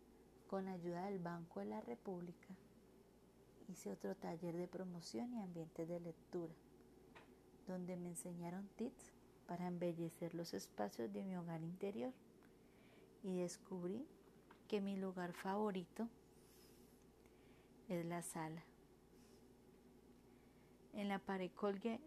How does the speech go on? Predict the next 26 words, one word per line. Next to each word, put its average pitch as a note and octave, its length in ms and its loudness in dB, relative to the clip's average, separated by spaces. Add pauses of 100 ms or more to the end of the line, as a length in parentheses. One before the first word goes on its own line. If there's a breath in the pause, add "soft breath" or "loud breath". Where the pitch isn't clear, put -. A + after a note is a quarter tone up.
(180)
dos F#3 200 4
cuadros. - 680 0 (1040 loud breath)
Uno F3+ 200 4
es F#3 80 6
la G3 160 8
foto G3 340 4
de G3 140 6
mi F#3 160 2
abuela, F3 460 2 (1600 loud breath)
con G3+ 200 6
mi G3+ 140 6
librito F#3+ 520 6
de F#3+ 160 8
bolsillo, F#3+ 720 4 (1200 loud breath)
pues G3+ 260 8
ella G3+ 200 8
alcanzó G#3 440 2
a F3+ 80 2
leerlo G#3 580 4 (380)
cuando F#3+ 300 6
solo F3+ 340 2
tenía F#3 480 -2 (240)
cinco A3 380 4
meses G#3 460 4
de F#3+ 80 2
impreso. F#3 580 0